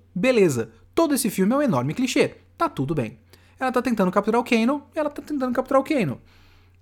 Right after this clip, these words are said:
Esse é o personagem dela. O Kano matou o parceiro dela antigamente, ela quer vingança. Acabou. Tá bom. Não precisa mais do que isso. E aí você tem o Johnny Cage.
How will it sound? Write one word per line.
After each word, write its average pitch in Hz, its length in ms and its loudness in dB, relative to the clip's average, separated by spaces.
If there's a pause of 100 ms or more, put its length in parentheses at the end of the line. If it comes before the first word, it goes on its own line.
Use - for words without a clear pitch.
(100)
Esse 269 300 0
é - 20 2
o 277 40 0
personagem 277 380 0
dela. 214 340 2 (200)
O 175 100 -2
Kano 135 380 -2
matou 190 320 0
o 143 60 -2
parceiro 185 400 0
dela 165 300 -2
antigamente, 208 540 -2
ela 240 120 -4
quer 226 160 -2
vingança. 220 460 -4 (360)
Acabou. 240 380 -4 (420)
Tá 285 140 -4
bom. 107 260 -6 (580)
Não 277 140 0
precisa 202 340 -4
mais 113 220 -6
do 113 80 -12
que - 80 -8
isso. - 320 -8 (540)
E 320 60 -4
aí 320 40 -2
você 311 220 0
tem 294 100 2
o 294 60 4
Johnny 277 240 2
Cage. 175 440 2